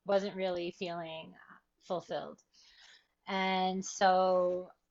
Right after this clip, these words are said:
I ended up having a little bit of a health issue, which led me to make some changes in just little, little adjustments. Um, I decided to take a yoga class,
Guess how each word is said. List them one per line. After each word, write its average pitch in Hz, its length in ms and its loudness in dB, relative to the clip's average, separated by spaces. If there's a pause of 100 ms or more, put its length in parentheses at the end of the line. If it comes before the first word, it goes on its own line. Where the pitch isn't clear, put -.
(720)
I 202 320 2
ended 208 180 -2
up 208 100 0
having 202 340 0
a 202 40 -4
little 196 160 2
bit 190 160 -2
of 190 80 -8
a 196 40 -8
health 196 300 0
issue, 240 360 -4
which 196 220 -2
led 180 240 -4
me 185 180 -8 (120)
to 190 120 -8
make 185 220 -10
some 190 220 -8
changes 185 1000 -6 (760)
in 185 520 -8 (160)
just 214 220 -8
little, 202 560 2
little 190 260 -4
adjustments. 175 920 -10 (200)
Um, 175 480 -10 (200)
I 202 80 0
decided 196 380 0 (120)
to 180 420 -8 (440)
take 190 180 -6
a 180 60 -6
yoga 170 280 -6
class, 311 500 -8